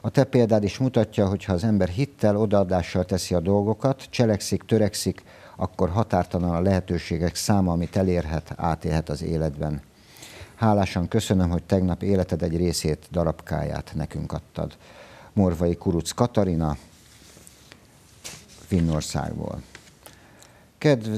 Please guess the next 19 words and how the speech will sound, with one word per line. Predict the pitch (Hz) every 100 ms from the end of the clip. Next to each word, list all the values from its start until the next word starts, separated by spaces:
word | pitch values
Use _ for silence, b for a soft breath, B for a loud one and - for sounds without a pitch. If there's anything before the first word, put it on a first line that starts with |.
| 104
tisztelt | 151 - 120 110
Kü | - 147
úr, | 127 104
kedves | - 110 104 95
Lajos, | 120 117 104 90 - - B B B
hálásan | 123 104 98 101 95
köszönjük, | 110 - 95 92
hogy | 95
a | 87
Krisztiánstadti | 104 95 - 87 87 - 82 87
Magyar | 92 85
Egyesület | 85 80 78 82 78
vendége | - 95 87 82
voltál, | 80 82 80
és | 80 80
nagyszerű | 90 - - 80
élménnyel | 85 87 85 82 80
gazdagodhattunk | 78 87 85 80 80 - 80 - 78
általad. | 98 95 87 87 82 -